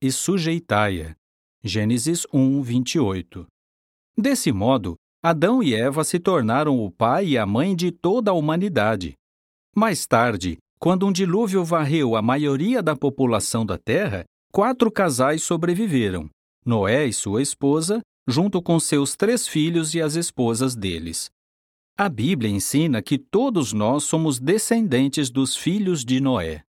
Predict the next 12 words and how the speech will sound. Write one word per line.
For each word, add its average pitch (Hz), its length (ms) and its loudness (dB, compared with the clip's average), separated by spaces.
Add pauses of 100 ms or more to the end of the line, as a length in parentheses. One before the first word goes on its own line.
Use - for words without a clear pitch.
(1080)
Existe 262 460 0
alguma 160 380 2
raça 151 340 0
superior 135 800 0
a 95 60 0
outra? 101 560 -4 (1040)
Deus 127 420 -2
fez 139 280 0
de 120 120 0
um 196 160 2
só 156 240 0
homem 113 460 2